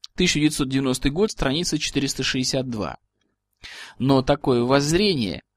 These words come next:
недостойно человека. В этом утверждении он ошибся и был неправеден.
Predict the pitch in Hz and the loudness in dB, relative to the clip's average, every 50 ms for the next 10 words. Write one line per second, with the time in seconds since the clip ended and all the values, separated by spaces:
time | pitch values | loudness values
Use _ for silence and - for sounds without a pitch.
0 | _ - 147 165 185 180 196 190 190 - - 202 165 135 113 110 - - 110 104 | _ -6 -2 -2 2 2 2 2 2 2 4 4 4 4 4 0 -2 -2 -2 0
1 | 120 123 120 104 - - - - _ _ _ _ _ _ _ _ _ _ _ _ | 0 2 0 0 -2 -4 -12 -16 _ _ _ _ _ _ _ _ _ _ _ _
2 | 101 127 147 160 143 147 139 135 135 - 143 147 147 151 160 180 220 214 190 151 | -4 4 4 4 4 4 2 0 0 0 2 2 2 2 2 2 2 2 2 2
3 | 131 - - 165 165 151 - - 165 156 - - - 107 - - - - - - | 0 0 0 0 0 -2 -4 -4 -2 -2 0 0 0 -2 -2 -4 -8 -8 -8 -4
4 | - 135 147 175 202 196 - - - _ - 156 175 156 - 127 214 196 202 95 | -4 -2 0 2 0 0 -2 -4 -14 _ -6 -4 -2 0 0 0 0 -2 -4 -6
5 | 98 98 - - | -8 -10 -12 -14